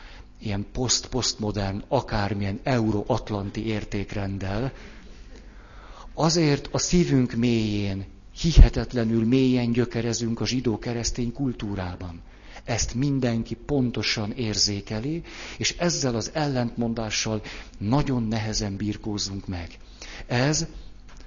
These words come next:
a szociológia felől, amit el lehet mondani erről az ellentmondásosságról.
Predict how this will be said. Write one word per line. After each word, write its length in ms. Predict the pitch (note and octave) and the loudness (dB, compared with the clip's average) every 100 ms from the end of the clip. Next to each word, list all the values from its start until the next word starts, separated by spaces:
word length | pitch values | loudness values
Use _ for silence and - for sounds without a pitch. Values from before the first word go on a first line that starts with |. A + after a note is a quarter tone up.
| - - - | -16 -14 -4
a 180 | G#2+ G#2+ A2+ - | 0 0 0 -2
szociológia 1040 | - - D#3 - B2+ A2+ G#2+ G#2 G#2+ G#2 | 2 4 4 6 6 6 6 4 2 2
felől, 560 | G2 - G#2 G2 F#2+ F2+ - - - - - - - - - | 2 0 2 2 0 -4 -8 -16 -16 -16 -18 -18 -20 -18 -12
amit 280 | - G2+ G#2 | 0 2 2
el 160 | - A#2+ | 0 2
lehet 260 | G#2 G#2 | 2 2
mondani 420 | A2+ A2 G#2+ G2+ G2+ | 2 2 2 0 -2
erről 200 | G2 G2+ | -2 -2
az 140 | G2+ | -2
ellentmondásosságról. 1500 | A#2 G#2 G2 - G2+ F#2 F2+ - G2 - G2 F2+ E2+ E2+ E2 | 0 0 -2 -4 -4 -4 -4 -4 -2 0 -2 -4 -8 -10 -12